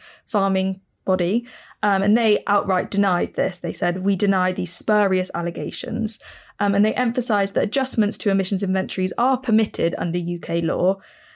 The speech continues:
and said, you know, "In this case, we made an application because the agreed target had not taken into account non-manure digestate, and that the application was subsequently approved to, by an independent committee."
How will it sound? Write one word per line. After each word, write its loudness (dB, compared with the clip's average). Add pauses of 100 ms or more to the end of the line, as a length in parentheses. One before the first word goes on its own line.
and 2
said, 0
you 0
know, 2
"In 4
this 2
case, 0
we 0
made 4
an 4
application -2
because -2
the 2
agreed 0
target 0
had -6
not 2
taken -4
into -4
account -2
non-manure -2
digestate, -6 (420)
and 2
that 0
the 4
application -4
was -2
subsequently -4
approved -4
to, -8
by -2
an -2
independent -6
committee." -6